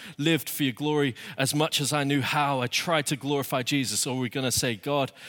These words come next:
I did it for me. I did it for my agenda"? But we need to encourage one another if we want it to be the first. Otherwise, we'll find it to be the second if we do it for our own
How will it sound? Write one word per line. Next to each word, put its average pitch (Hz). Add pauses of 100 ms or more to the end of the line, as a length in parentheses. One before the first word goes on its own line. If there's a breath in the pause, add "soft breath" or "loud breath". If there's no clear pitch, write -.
(160 loud breath)
I 135
did 127
it 127
for -
me. 123
I 101
did 107
it 117
for -
my 113
agenda"? 107 (960 loud breath)
But 123
we 139
need 160
to 180
encourage 180
one 139
another 127
if 127
we 131
want 139
it 139
to -
be 135
the 127
first. - (720 loud breath)
Otherwise, 123 (320 loud breath)
we'll 127
find 139
it 117
to -
be 120
the 110
second 127
if 110
we 120
do 117
it 113
for 107
our 104
own 113